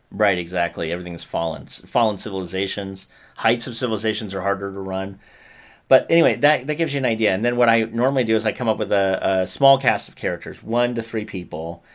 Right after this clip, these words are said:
really more than one, but, like, three to five people, and I center the game around these N P Cs and what these N P Cs are doing, and then I shove the players in to find something to do. So if it's horror,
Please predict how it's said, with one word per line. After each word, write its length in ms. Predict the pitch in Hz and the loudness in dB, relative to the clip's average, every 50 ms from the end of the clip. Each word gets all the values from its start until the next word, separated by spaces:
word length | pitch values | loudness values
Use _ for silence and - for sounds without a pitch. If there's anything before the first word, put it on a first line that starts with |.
| _ - - - - - _ _ - - - | _ -20 -20 -20 -20 -20 _ _ -16 -12 -8
really 300 | 113 113 127 131 123 113 | -2 2 2 4 4 2
more 220 | 110 107 104 98 95 | 2 2 0 0 -2
than 240 | 90 87 87 87 | -4 -6 -6 -6
one, 260 | 85 82 80 76 78 82 | -8 -8 -8 -8 -4 -4
but, 120 | 98 98 | -4 0
like, 200 | 104 107 104 92 | 0 0 -2 -2
three 400 | - - 135 139 139 139 135 127 | -6 -4 -2 0 0 0 0 0
to 80 | 117 110 | -2 -2
five 260 | - - 113 110 110 | 0 2 2 2 2
people, 400 | - 110 98 92 98 98 98 95 - | 0 -4 -4 -2 -2 -2 -2 0 -2
and 320 | 101 104 101 98 98 92 - _ | -4 -4 -4 -6 -8 -10 -10 _
I 100 | 98 98 | -8 -8
center 420 | 98 - - 131 127 127 123 117 | -6 -2 -2 0 2 2 0 0
the 120 | 107 113 107 | 0 -2 -6
game 400 | 92 - 113 107 110 117 117 113 | -4 -2 -2 0 0 2 2 0
around 480 | 107 101 104 101 101 101 104 104 95 | 0 0 0 0 0 0 -2 -2 -4
these 460 | 95 101 101 98 98 95 92 - - - - - | -6 -6 -6 -6 -6 -6 -8 -10 -12 -14 -14 -8
N 220 | - 104 104 107 | -6 -6 -4 -4
P 180 | 98 107 92 90 | -6 -8 -8 -8
Cs 680 | 85 - - 101 90 80 71 73 71 69 69 - - - _ - - - - - - _ | -8 -8 -8 -6 -6 -8 -8 -10 -12 -14 -14 -16 -18 -20 _ -20 -20 -20 -20 -20 -18 _
and 140 | - 107 104 107 | -6 -4 0 0
what 140 | 117 117 | 0 0
these 180 | 113 127 117 110 | 0 -2 -2 0
N 120 | 123 117 | -2 -2
P 160 | 107 113 104 95 | -2 -4 -6 -4
Cs 260 | - - 156 147 131 | -4 -2 -2 0 -2
are 80 | 131 | 0
doing, 540 | 113 117 113 104 98 95 90 90 90 92 101 - | 0 0 0 0 0 -2 -4 -4 -6 -8 -10 -8
and 220 | - 95 104 107 | -6 -6 -4 0
then 560 | 107 127 143 151 139 123 117 117 113 113 - - _ _ _ _ _ _ _ - | 4 4 6 6 6 6 4 4 0 -2 -4 -10 _ _ _ _ _ _ _ -2
I 140 | 101 107 | -2 0
shove 680 | 110 - - - 123 113 110 110 107 107 104 101 - - - | 0 0 2 4 6 8 8 6 6 4 0 -4 -10 -16 -12
the 80 | - 101 | -12 -12
players 560 | - - - 135 147 170 160 139 120 107 113 | -12 -4 -2 2 2 4 4 4 2 2 0
in 240 | 110 107 107 107 107 | 0 0 0 -2 -4
to 260 | - - 117 110 104 | -6 -4 -4 -4 -4
find 760 | - - - 131 117 117 117 117 117 113 113 110 110 110 - - _ _ _ _ _ _ _ _ | -6 -4 -2 0 0 0 0 -2 -2 -2 -2 -4 -4 -8 -10 -12 _ _ _ _ _ _ _ _
something 680 | - - - - 139 139 135 139 - 95 85 82 82 | -14 -8 -2 0 2 2 0 -2 -4 -6 -6 -6 -6
to 120 | 85 - 98 | -8 -8 -6
do. 200 | 98 92 82 85 | -4 -4 -4 -2
So 140 | - 110 | -2 -4
if 80 | 101 98 | -4 -4
it's 120 | - - | -8 -12
horror, 540 | - - - 139 147 139 135 131 127 120 - | -8 -2 2 4 6 8 8 8 6 4 2